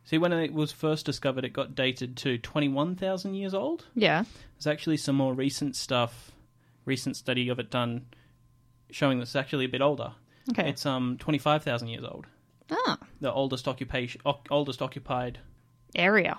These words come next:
Speaker 1: or area, the oldest occupied place in the A C T is the Birregurra Rock Shelter.
Speaker 2: That's
Speaker 1: There are
Speaker 2: amazing.
Speaker 1: Aborigines here,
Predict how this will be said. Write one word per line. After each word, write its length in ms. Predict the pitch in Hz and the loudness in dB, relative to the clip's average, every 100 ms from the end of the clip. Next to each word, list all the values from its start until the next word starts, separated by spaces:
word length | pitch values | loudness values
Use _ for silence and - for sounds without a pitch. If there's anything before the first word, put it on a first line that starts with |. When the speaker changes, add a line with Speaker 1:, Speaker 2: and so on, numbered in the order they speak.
| - | -4
Speaker 1:
or 180 | 127 139 | -4 0
area, 340 | 147 165 151 131 | 0 2 0 -4
the 140 | 143 | 0
oldest 320 | 190 190 185 | 2 2 0
occupied 480 | 180 185 - 160 156 | 0 -2 2 2 2
place 480 | - 170 160 - - | -4 -4 -4 -8 -8
in 180 | 120 139 | -2 0
the 140 | 135 143 | 0 -2
A 80 | 139 | -2
C 220 | 151 127 | -4 -4
T 240 | 170 139 | -4 -4
is 100 | 117 | -6
the 80 | 131 | -6
Birregurra 360 | 127 131 123 127 | -4 -2 -2 -2
Rock 140 | 147 | -2
Shelter. 180 | - 123 | -2 2
Speaker 2:
That's 140 | 254 | 4
Speaker 1:
There 80 | 240 | 6
are 40 | |
Speaker 2:
amazing. 420 | 254 311 190 165 180 - | 8 8 6 2 -4 -6
Speaker 1:
Aborigines 560 | 143 143 139 135 127 | -4 -2 0 -2 -2
here, 360 | - 127 127 | -4 -4 -2